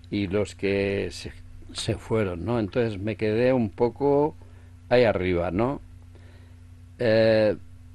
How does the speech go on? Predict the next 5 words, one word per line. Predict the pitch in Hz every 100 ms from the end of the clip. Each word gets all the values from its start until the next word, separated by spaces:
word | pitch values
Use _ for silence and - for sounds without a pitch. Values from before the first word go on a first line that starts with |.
| -
Y | 117 127
he | 151
sentido | - 156 127 156 160 156 170 180 - - - - - - - - - -
el | 117 107 104 101 101 98 98 95 - - - -
respeto | 107 98 104 104 - - 156 151 175 175 175